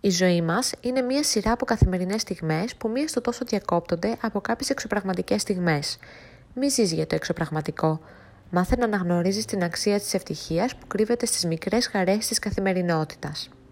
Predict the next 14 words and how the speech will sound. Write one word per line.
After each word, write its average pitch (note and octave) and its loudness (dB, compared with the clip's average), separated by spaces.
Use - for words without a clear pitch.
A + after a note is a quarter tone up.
Το G#3+ 6
Όσα A#3+ 4
μπορείς A3+ 0
να A3 -2
δεις G3 0
μόνο G3 0
όταν G3+ -2
δεν F#3+ -2
βιάζεσαι D#3+ -2
κυκλοφορεί A3+ 0
από C#4+ 0
τις - -4
εκδόσεις G#3+ -2
Πεδίο. D3+ 0